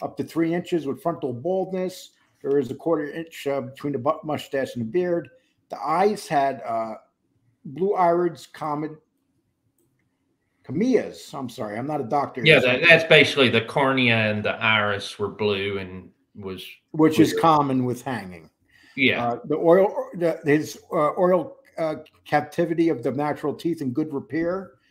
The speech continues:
Speaker 2: Mm-hmm.
Speaker 1: So, uh, the nose and facial, uh, bones were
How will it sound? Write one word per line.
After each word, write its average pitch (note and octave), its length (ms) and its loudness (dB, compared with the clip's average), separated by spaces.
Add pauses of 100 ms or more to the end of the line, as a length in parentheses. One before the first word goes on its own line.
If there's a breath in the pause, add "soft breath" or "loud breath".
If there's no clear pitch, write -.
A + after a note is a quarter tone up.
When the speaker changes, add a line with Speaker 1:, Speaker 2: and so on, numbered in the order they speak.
(140)
Speaker 2:
Mm-hmm. C#3 200 -4
Speaker 1:
So, C#3 320 -2 (200)
uh, A#2 480 -2 (520)
the B2+ 100 -2
nose D#3 400 6
and C3+ 140 -4
facial, D#3 640 -2
uh, C#3+ 100 -2
bones D3+ 720 0
were C#3+ 360 2